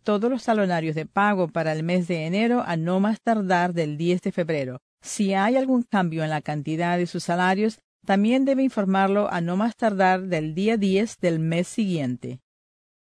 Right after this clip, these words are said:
¿Cómo comunicarse con el Seguro Social? Para informarse mejor y obtener copias de nuestras publicaciones, visite nuestro sitio de internet en w w w punto seguro social punto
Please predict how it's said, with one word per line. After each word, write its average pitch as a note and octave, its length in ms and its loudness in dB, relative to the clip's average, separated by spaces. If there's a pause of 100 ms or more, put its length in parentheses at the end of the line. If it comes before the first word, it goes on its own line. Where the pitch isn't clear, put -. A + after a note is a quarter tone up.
(540)
¿Cómo B3 320 2
comunicarse G#3 760 0
con F#3 180 2
el E3+ 100 0
Seguro D#3 480 0
Social? D3 560 -2 (320)
Para G#3 140 6
informarse G#3 540 4
mejor G3+ 380 4
y E3+ 80 0
obtener E3 420 0
copias G3+ 420 0
de D3+ 100 0
nuestras F3 360 -2
publicaciones, G#3+ 880 0 (320)
visite C#4+ 460 2
nuestro G3 280 2
sitio G#3 400 0
de F3 80 0
internet E3+ 640 0
en E3+ 140 -2
w E3 580 2
w E3+ 580 0
w D#3+ 460 0
punto A3 500 0
seguro D#3+ 520 0
social D#3+ 420 -4
punto A3 560 2